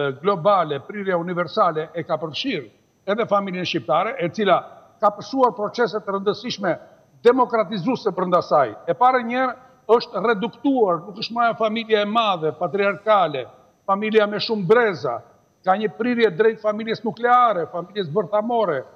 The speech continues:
familjes tipike të këtij shekulli, që janë burri, gruaja dhe fëmijët. E para, e dyta, familja shqiptare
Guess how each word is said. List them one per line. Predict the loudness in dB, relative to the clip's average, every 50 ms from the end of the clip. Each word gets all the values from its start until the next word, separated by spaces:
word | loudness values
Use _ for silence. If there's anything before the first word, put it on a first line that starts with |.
| -20 _ _ _ _
familjes | -2 0 0 -2 -2 -4 -4 -4 -4 -4
tipike | -6 -4 2 4 4 4 4 2 -6 -8
të | -8 -10 -12
këtij | _ -8 -6 -4 -2
shekulli, | -2 -2 -2 -4 -6 -6 -8 -6 -4
që | -6 -6 -4 -2 -2
janë | -2 -2 -2 -2 0
burri, | 2 2 2 2 0 2
gruaja | 2 2 2 2 0 -2 -4 -4
dhe | -6 -6
fëmijët. | -4 0 2 2 2 2 -2 -6 -10 _ _ _ _ _ _ _ -6
E | 0
para, | 2 2 4 4 4 2
e | 0 0
dyta, | -2 -2 -2 -2 -4 -4 -8 -14 _ _ _ _ _ _ _ -4
familja | 0 0 2 2 2 0 0
shqiptare | -2 -6 -4 0 2 2 4 4 2 -2